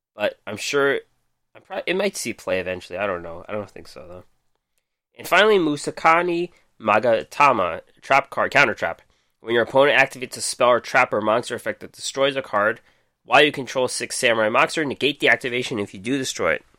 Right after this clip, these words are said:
So this has the same ability as the Synchro Monster Shen. Uh,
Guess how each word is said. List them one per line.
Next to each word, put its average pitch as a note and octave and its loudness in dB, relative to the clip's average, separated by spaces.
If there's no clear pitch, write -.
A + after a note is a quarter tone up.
So - -12
this C#3 4
has D3+ 4
the C3+ -2
same D#3+ 6
ability C3+ 6
as A2+ 0
the G2 -2
Synchro C#3 -4
Monster B2 -6
Shen. C3+ -4
Uh, G2+ 0